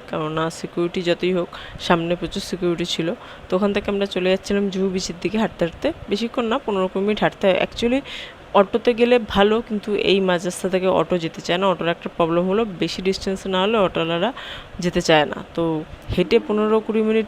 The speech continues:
মানে অটো তো বুঝতেই পারছেন খুব কম টাইম হবে, তো সেই কারণে আমাদের হেঁটেই যেতে হয়েছিল। তো রাস্তাঘাট খুব সুন্দর, এই এরিয়ায়, এটা actually খুব পশ এরিয়া, যার জন্য এখানে রাস্তাঘাটও খুব দারুণ। তো এখানে হেঁটে যাওয়াতে কোনো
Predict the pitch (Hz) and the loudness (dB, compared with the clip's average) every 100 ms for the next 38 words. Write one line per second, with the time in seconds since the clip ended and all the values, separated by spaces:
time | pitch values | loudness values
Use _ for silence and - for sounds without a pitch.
0 | - 214 214 185 180 190 185 - 190 180 | 0 2 2 2 0 -2 -4 2 2 4
1 | 180 180 196 - 170 170 175 185 170 202 | 0 -4 -2 0 0 2 2 4 0 -2
2 | - - 180 - 170 185 185 180 180 180 | -8 -10 -4 -2 0 2 2 4 4 4
3 | 160 180 175 165 180 175 170 175 220 - | 2 0 0 0 0 0 0 -2 -2 -4
4 | - - - - 175 165 160 - - 220 | -18 -18 -20 -8 -2 -2 -2 -4 2 4
5 | - 262 262 - 240 - 220 220 214 214 | 4 2 2 0 -6 -4 -2 2 0 0
6 | - - 180 185 175 185 180 185 190 - | -10 0 4 6 6 6 6 4 2 -4
7 | - - 165 160 165 - 170 175 175 165 | -4 4 8 8 6 0 -4 -4 -2 0
8 | 165 180 170 165 160 175 180 170 170 160 | 0 0 2 4 2 0 -2 -2 -2 -2
9 | 160 170 170 180 185 175 - - - 160 | -2 -4 -4 -4 -6 -8 -12 -16 0 4
10 | 156 175 - - - 214 226 247 214 190 | 4 0 -12 -18 -6 0 2 2 2 0
11 | 202 202 202 208 214 | 2 2 2 -2 0